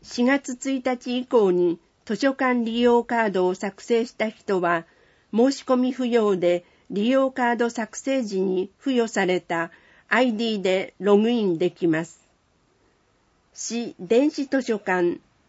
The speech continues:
児童書読み放題パックをリニューアル。児童書読み放題パックの内容を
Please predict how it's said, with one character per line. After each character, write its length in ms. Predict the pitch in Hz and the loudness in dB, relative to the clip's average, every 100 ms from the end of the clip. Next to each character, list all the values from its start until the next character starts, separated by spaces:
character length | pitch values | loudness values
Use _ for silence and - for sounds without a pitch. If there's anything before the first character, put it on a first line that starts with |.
| _ - | _ -8
児 160 | 226 | 0
童 220 | 220 277 | 4 4
書 280 | 269 - 226 | 2 0 2
読 180 | 196 214 | 2 2
み 140 | 269 | 0
放 220 | 302 311 311 | 0 -2 0
題 240 | 294 285 | -2 -2
パ 140 | 285 | -4
ッ 40 | 277 | -8
ク 340 | - 190 180 | -4 0 2
を 100 | 180 | 0
リ 160 | 175 196 | 2 0
ニ 140 | 220 | 2
ュ 140 | 226 196 | 2 2
ー 80 | 170 | 2
ア 100 | 165 | -2
ル。 240 | 165 - _ _ _ _ _ _ _ _ _ _ _ _ _ 202 | -4 -8 _ _ _ _ _ _ _ _ _ _ _ _ _ -8
児 180 | 226 | -2
童 220 | 214 262 247 | 4 4 4
書 320 | - 190 190 | -2 -2 -2
読 220 | - 202 | 0 0
み 140 | 269 | 2
放 220 | 302 302 302 | 0 -2 -2
題 240 | 285 277 | -2 -4
パ 140 | 277 | -6
ッ 40 | 277 | -8
ク 180 | - 196 | -4 -2
の 140 | 190 | 0
内 320 | 185 202 214 | 0 -2 -2
容 180 | 208 190 | 0 0
を 280 | 175 175 180 | 0 0 -4